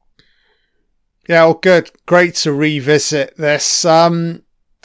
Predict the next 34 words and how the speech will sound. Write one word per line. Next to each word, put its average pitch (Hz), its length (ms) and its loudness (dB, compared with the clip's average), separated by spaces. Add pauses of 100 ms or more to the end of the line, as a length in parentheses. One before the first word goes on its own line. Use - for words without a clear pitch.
I've 196 260 -2
gotta 254 220 0
say, 185 300 2
I 135 40 -2
think 214 260 -6
the, 165 240 -2
uh, 139 120 0
effects - 560 -2
hold 135 240 -2
up 127 240 -4
fairly 139 680 0
well. 135 440 -4 (880)
What 185 180 2
I 175 140 0
like 160 380 0
about 113 460 -4
it, 120 180 -6
it's 131 280 -4
all 180 400 -2
very, 147 800 -2 (100)
some 156 280 -4
seriously, 151 1160 -2
<laughs> 117 160 -8
like, 135 220 -8
obscure - 960 -6
moments. 147 560 -4
I - 40 -16
kinda 151 420 -8
like 135 360 -6
that, 117 220 -10
though. 123 220 -12
It's 120 260 -14
just, - 300 -10
like, 131 340 -6